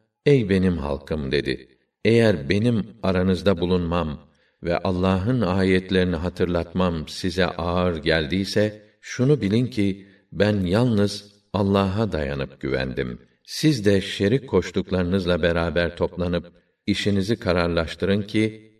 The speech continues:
tasasını çektiğiniz bir dert olup kalmasın.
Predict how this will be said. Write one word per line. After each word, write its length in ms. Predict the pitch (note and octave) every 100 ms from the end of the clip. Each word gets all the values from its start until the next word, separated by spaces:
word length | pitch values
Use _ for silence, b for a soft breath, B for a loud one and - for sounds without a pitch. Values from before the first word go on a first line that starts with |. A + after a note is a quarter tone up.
| _
tasasını 640 | - F#2 A2+ F#2+ G#2+ B2+
çektiğiniz 720 | B2+ A2 G#2+ G#2+ G2+ G2 E2+ D#2
bir 240 | F#2+ D#2
dert 280 | G2 A2 G2+
olup 340 | F2 F2+ -
kalmasın. 760 | - F#2+ D#2+ C#2 - D2 A#1